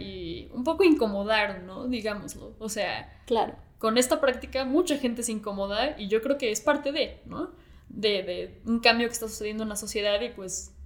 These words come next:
Speaker 1: como todos los cambios, va a haber resistencia de parte de muchos sectores, ¿no? Entonces, si logramos que se vuelva como el status quo, pues va a ser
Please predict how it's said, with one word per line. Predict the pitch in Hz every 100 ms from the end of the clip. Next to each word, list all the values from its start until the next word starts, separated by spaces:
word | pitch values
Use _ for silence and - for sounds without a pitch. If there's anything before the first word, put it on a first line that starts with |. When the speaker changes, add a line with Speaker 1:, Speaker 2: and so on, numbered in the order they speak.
| - -
Speaker 1:
como | - 185 -
todos | 220 220
los | 208
cambios, | 220 214 214 214 202
va |
a | 196
haber | 196
resistencia | 202 202 - 202 196 208 202
de | 185
parte | 185 185 190
de | 185 185 190 190 - - - -
muchos | - 233 226 226
sectores, | 220 - 233 - -
¿no? | - 359 - - - - - -
Entonces, | 208 208 220 233 226 220 - - - -
si | - 214 208 202 202
logramos | 214 214 214 226 254 247
que | 202
se | 190
vuelva | 208 208 214
como | 190 185 185 185
el | 185
status | 190 220 220 -
quo, | 220 214 247 285
pues | 202 190
va | 202
a |
ser | 220 214 196 196 -